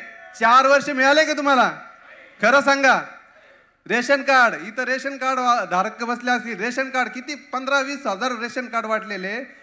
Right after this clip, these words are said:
त्या रेशन कार्डला रेशन चालू आहे का? चालू आहे का? एनडीसीसी बँकेत, एनडीसीसी बँकेत कोणाकोणाचे पैसे? हात वरती करा, खरंच करा.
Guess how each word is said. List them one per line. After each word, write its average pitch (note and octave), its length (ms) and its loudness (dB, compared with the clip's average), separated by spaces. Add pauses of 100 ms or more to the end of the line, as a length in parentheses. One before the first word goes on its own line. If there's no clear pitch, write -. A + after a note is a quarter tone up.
(140)
त्या G#3 100 -8
रेशन B3 300 -6
कार्डला B3+ 260 -4
रेशन B3+ 320 -6
चालू B3+ 220 -4
आहे D4 80 -4
का? A3 220 -2 (1800)
चालू A3 200 -2
आहे C#4+ 100 -2
का? G#3+ 180 -2 (1120)
एनडीसीसी B3+ 520 -10
बँकेत, B3+ 420 0 (800)
एनडीसीसी B3 440 -8
बँकेत C4 300 0
कोणाकोणाचे C#4 640 2
पैसे? C4 260 -2
हात G3+ 160 2
वरती A#3 280 -8
करा, A#3+ 220 0 (600)
खरंच A#3+ 280 2
करा. F#3+ 220 -2